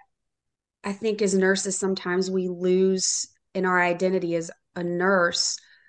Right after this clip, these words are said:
the identity that we're still a person, that we still have every basic right to protection, that just because you're sick and you're not well does not mean that we have to give up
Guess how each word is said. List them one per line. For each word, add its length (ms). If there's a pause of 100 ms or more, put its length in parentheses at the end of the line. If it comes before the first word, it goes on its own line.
(260)
the 80
identity 560
that 120
we're 100
still 380
a 80
person, 680 (640)
that 120
we 100
still 300
have 280
every 260
basic 400
right 280
to 120
protection, 840 (420)
that 100
just 300
because 400
you're 100
sick 480 (800)
and 100
you're 120
not 280
well 240
does 240
not 220
mean 180
that 140
we 140
have 160
to 100
give 200
up 240